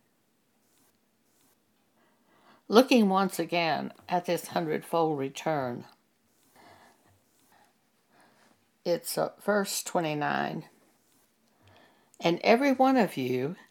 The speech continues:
that hath forsaken houses or brethren, or sisters, or father, or mother, or wife, or children, or lands, for my name's sake,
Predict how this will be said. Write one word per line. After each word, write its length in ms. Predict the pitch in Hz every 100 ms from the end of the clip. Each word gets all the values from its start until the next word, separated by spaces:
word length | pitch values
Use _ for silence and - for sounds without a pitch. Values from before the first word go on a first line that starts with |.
| _ _ _ -
that 120 | 180
hath 240 | 196 196
forsaken 680 | - - 196 - 214 208 208
houses 560 | 196 196 190 - 202 165
or 60 |
brethren, 580 | 156 175 180 175 180 180 - _ _ _
or 140 | - 151
sisters, 840 | - - 226 - - 202 202 - -
or 100 | -
father, 600 | 156 - 190 190 190 196 - - _ -
or 100 | 143
mother, 540 | 147 180 190 202 202 -
or 120 | 156
wife, 480 | 151 165 185 190 -
or 140 | - 151
children, 560 | - 190 170 170 165 -
or 160 | 143
lands, 720 | 139 151 127 - - - - - _ _ _ _ _
for 180 | - 160
my 280 | 147 165 196
name's 320 | 190 175 170
sake, 420 | - 165 127 -